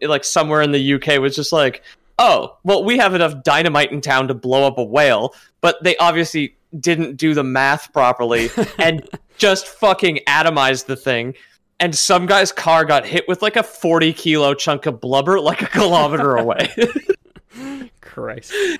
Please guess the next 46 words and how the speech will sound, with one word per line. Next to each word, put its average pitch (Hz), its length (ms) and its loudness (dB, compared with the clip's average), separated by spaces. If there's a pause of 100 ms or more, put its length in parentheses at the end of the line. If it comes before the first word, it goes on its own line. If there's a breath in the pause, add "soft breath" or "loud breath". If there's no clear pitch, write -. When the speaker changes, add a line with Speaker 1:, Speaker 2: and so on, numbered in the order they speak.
Speaker 2:
And 214 120 0
Speaker 1:
it's - 40 2
Speaker 2:
it's - 0 -
Speaker 1:
like 359 100 0
the 277 60 0
Speaker 2:
like 240 80 2
Speaker 1:
Halifax 208 400 2
explosion, 185 600 0
but 156 160 -2
all 156 200 4
meat. 143 360 -6
<laughs> - 40 -2
Speaker 2:
Yeah, 151 200 -2
yeah. 123 360 -2
It's, 165 300 -8
uh, 160 260 -2
I'm 156 160 -4
pretty 180 300 -6
sure, 190 220 -6
I 147 100 -2
don't 190 80 0
know 208 60 2
if 185 80 -2
I 165 80 2
read 139 240 -4
that 117 220 -2
one 123 160 -2
or 120 100 -8
another 113 240 -8
one, 117 220 -4
but, 117 160 -4
like, 120 180 -2
there's 135 180 -4
so 143 140 0
many 143 160 -2
tales 123 260 -2
of, 113 100 -10
like, 123 160 -2
"Yeah, 233 120 2
we're 151 120 0
gonna 165 120 0
blow 151 280 2
it 135 60 2
up," 135 340 -2
and 135 180 -2
then 127 420 -2